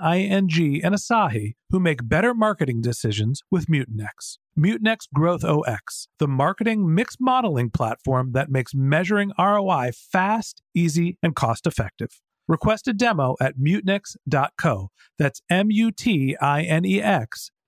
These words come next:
dot co. So there's my marketing hat and there's my human being hat, and I will try to wear them at different times for the sake of this conversation. Reality, there's a blend here of my interest as a marketer and obviously as a person of the internet. As a marketer,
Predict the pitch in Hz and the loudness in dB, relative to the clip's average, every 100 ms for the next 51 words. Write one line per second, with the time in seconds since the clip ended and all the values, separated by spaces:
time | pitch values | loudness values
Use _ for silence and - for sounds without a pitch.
0 | 131 120 110 - - 139 101 _ _ _ | -2 0 -2 -4 -2 -2 -4 _ _ _
1 | _ _ _ _ - 214 196 180 - _ | _ _ _ _ -2 0 2 0 -4 _
2 | 160 202 165 160 165 190 185 151 135 147 | -2 -2 0 0 2 0 0 -2 0 0
3 | 139 135 120 120 113 143 113 107 110 110 | 0 -2 -2 -2 -2 0 0 0 -2 0
4 | 101 113 120 - 117 113 - 127 117 117 | -2 -2 -4 -4 -2 -2 0 0 2 2
5 | 113 - _ - 147 131 135 123 160 - | 0 -4 _ -4 0 0 0 0 0 0
6 | 127 - 151 127 113 110 - 113 110 123 | -4 -2 0 2 2 -2 -2 -2 0 -2
7 | 110 110 - 127 113 139 117 120 110 120 | 0 -2 0 0 0 -2 -2 -2 0 2
8 | 123 127 120 113 107 _ _ 123 123 110 | 2 2 2 0 -2 _ _ -2 0 0
9 | 104 123 117 110 101 117 104 101 104 120 | -2 -2 0 0 -2 0 0 0 -2 0
10 | 117 110 110 - 156 131 123 - 117 120 | 0 0 -4 -2 -2 0 -2 -2 -4 0
11 | 123 120 113 110 107 107 107 107 - 107 | 0 0 0 0 0 0 -2 -4 -2 -2
12 | 101 101 104 - 147 - 117 104 110 110 | 0 -2 -4 0 0 0 -2 0 0 0
13 | 104 113 - - _ _ _ - 147 143 | -2 -4 -10 -18 _ _ _ -2 0 0
14 | 165 185 190 120 107 107 | 2 0 0 -2 -2 -6